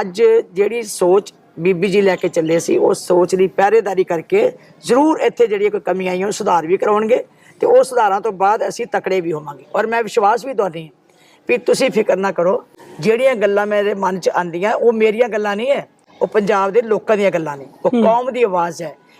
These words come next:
Speaker 1: ਉਹ ਪੰਜਾਬ ਦਾ ਦਰਦ ਹੈ, ਉਹ ਸਾਡੇ, ਅਹ, ਸਿੱਖ ਪੰਥ ਦਾ ਦਰਦ ਹੈ। ਉਹ ਸਾਰੀਆਂ ਗੱਲਾਂ ਜਿਹੜੀਆਂ ਕਮਜ਼ੋਰੀਆਂ ਆਈਆਂ ਸੀ, ਉਹਨਾਂ ਨੂੰ ਪੂਰਾ ਕਰਨ ਵਾਸਤੇ ਮੈਂ ਦਿਨ ਰਾਤ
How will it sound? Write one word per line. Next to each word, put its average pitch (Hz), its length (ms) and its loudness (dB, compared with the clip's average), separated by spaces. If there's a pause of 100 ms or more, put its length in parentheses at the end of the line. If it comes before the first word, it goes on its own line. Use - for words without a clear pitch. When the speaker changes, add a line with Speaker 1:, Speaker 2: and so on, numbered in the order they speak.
(140)
Speaker 1:
ਉਹ 214 80 2
ਪੰਜਾਬ 196 460 0
ਦਾ 247 80 0
ਦਰਦ 190 400 -2
ਹੈ, 160 180 -4 (320)
ਉਹ 226 80 2
ਸਾਡੇ, 190 360 0
ਅਹ, - 880 -2
ਸਿੱਖ - 440 -2
ਪੰਥ 220 220 -2
ਦਾ 220 160 0
ਦਰਦ 175 320 -8
ਹੈ। 160 140 -12 (340)
ਉਹ 254 100 4
ਸਾਰੀਆਂ 247 480 0
ਗੱਲਾਂ 208 280 -2
ਜਿਹੜੀਆਂ 196 280 -2
ਕਮਜ਼ੋਰੀਆਂ 180 480 -2
ਆਈਆਂ 180 240 -4
ਸੀ, 262 200 0
ਉਹਨਾਂ 208 240 0
ਨੂੰ 208 80 -6
ਪੂਰਾ 185 300 -2
ਕਰਨ 175 200 -6
ਵਾਸਤੇ 180 360 -2
ਮੈਂ 220 140 -6
ਦਿਨ 202 400 -2
ਰਾਤ 196 340 2